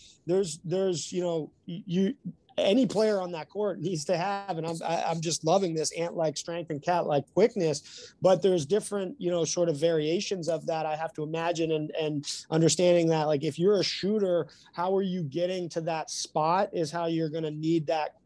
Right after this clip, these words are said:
you're gonna use that cat-like quickness. Um, you know, if you're a slasher, how are, how, uh, do you have that ant-like strength to get in there, s-, get, you know, slash to where you're going,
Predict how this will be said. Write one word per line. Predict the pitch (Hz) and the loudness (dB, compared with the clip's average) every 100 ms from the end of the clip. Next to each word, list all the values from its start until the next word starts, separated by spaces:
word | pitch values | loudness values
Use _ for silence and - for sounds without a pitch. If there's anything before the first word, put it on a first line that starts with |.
| 170 | 4
you're | 170 | 6
gonna | 165 156 | 6 4
use | 147 175 147 | 2 2 2
that | 156 147 | 0 0
cat-like | - 156 - 156 147 | 0 0 2 0 0
quickness. | - 160 180 190 202 - - - - | -2 -2 -2 -4 -4 -8 -18 -12 -4
Um, | 160 160 160 151 - | 0 0 0 -2 0
you | 170 | 2
know, | 165 156 | 4 2
if | 151 151 | 0 -2
you're | 185 185 | 2 2
a | |
slasher, | 165 180 180 202 - 170 | 0 -2 -2 -4 -4 -4
how | 156 165 180 180 175 | -4 -6 -4 -2 -4
are, | 175 170 - - | -6 -6 -8 -10
how, | - 180 180 170 - | -2 2 2 0 -4
uh, | 175 165 | -4 -2
do | 143 | 0
you | 180 | 4
have | 196 175 | 4 4
that | 175 165 - | 2 2 -2
ant-like | 185 175 - 165 151 | -2 -2 -2 -2 -2
strength | - - 170 160 147 | -4 -4 -2 -2 -2
to | 156 | -4
get | 135 170 | 2 2
in | 170 175 | 2 2
there, | 175 160 | 0 0
s-, | - - - | -2 -10 -6
get, | 127 180 - - - | 2 2 0 -12 -10
you | - | -2
know, | 160 | -2
slash | - 196 180 | 0 -4 -2
to | 180 | -2
where | 180 | -2
you're | 165 151 | -2 -2
going, | 160 190 185 165 | -2 -2 -4 -8